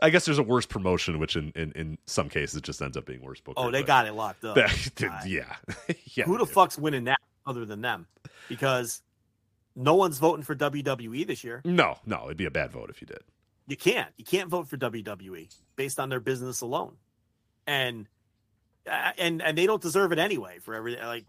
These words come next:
Speaker 2: you know. So they usually get a lot of those votes. Impact is, is been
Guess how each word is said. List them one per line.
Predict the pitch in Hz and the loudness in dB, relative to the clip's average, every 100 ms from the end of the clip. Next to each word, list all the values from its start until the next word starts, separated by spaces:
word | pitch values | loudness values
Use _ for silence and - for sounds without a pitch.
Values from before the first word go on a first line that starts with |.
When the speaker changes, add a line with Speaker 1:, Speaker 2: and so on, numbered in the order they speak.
| - | -10
Speaker 2:
you | 143 | -8
know. | 110 _ _ _ _ _ _ _ | -8 _ _ _ _ _ _ _
So | - - 175 143 - _ - | -4 0 0 0 -8 _ -8
they | 143 180 | 0 0
usually | 214 208 170 160 | 0 -4 -2 -2
get | 143 143 | 0 4
a | |
lot | 131 | 4
of | 120 | 4
those | 110 | 0
votes. | 147 185 180 - _ _ _ _ _ _ - | -2 -2 -4 -16 _ _ _ _ _ _ -2
Impact | 147 - 202 175 - - - _ _ _ _ - _ _ 165 | -2 6 8 8 4 -8 -16 _ _ _ _ -20 _ _ -6
is, | 147 - | -6 -4
is | 165 143 - | -4 -2 -4
been | 147 143 123 | -2 -2 -2